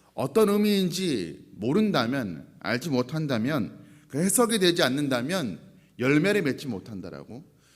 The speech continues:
그 유익이 없다라고 지금 우리에게 말씀하고 있습니다.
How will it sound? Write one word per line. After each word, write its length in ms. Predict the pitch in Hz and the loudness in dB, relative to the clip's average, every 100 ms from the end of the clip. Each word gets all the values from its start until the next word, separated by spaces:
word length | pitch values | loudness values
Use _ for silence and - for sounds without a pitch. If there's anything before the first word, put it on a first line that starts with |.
| - | -16
그 100 | 92 | -10
유익이 440 | 123 190 190 180 | -4 0 0 0
없다라고 600 | 120 101 - 180 143 131 | 0 -2 0 2 4 2
지금 360 | 117 110 180 190 - - - _ - | -2 -4 -4 -6 -14 -20 -20 _ -8
우리에게 480 | 110 120 104 139 | -2 0 0 -2
말씀하고 720 | 160 92 98 131 107 107 113 85 | -4 -6 -4 -4 -4 -2 -4 -6
있습니다. 460 | - 76 - - | -10 -12 -14 -16